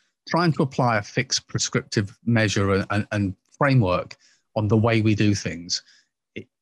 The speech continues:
can be very restrictive and, and, and limit the ability for different teachers to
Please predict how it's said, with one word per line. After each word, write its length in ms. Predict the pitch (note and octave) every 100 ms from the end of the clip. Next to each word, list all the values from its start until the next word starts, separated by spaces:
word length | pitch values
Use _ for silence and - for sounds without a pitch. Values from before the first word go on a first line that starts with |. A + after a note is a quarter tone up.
| _ -
can 120 | C3+
be 80 | B2
very 220 | C3 C3
restrictive 580 | A#2+ - B2 - G#2 G2
and, 160 | G#2
and, 180 | - G#2+ A#2
and 260 | A2 G#2+
limit 480 | A#2 B2 F#2 - - -
the 80 |
ability 400 | G2+ G2+ G2 -
for 140 | G2+ F#2+
different 360 | G#2 - -
teachers 440 | - F#2+ - F#2 -
to 120 | -